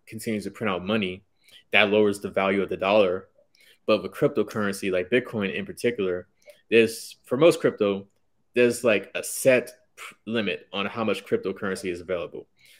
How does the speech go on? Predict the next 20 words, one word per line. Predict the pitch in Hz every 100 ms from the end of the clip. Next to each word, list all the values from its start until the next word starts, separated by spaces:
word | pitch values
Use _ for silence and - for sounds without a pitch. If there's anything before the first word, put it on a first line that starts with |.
| _
Like, | 104
there's | 113 151
only | 196 160
a |
set | - 156 139 -
amount | 117 113
of | 101
Bitcoin. | 98 95 95 80 95
There | 113
will | 117
never | 113 120 117
be | 110
more | 107 101
Bitcoin | 98 92 - - 90 87 90 _ _ _ _ _ _ _
that | 98 90 - _ _
just | 120 98
gets | - 92 -
made. | 98 82 76 - _ _ - - _
And | 104
so | - 123 107 98 95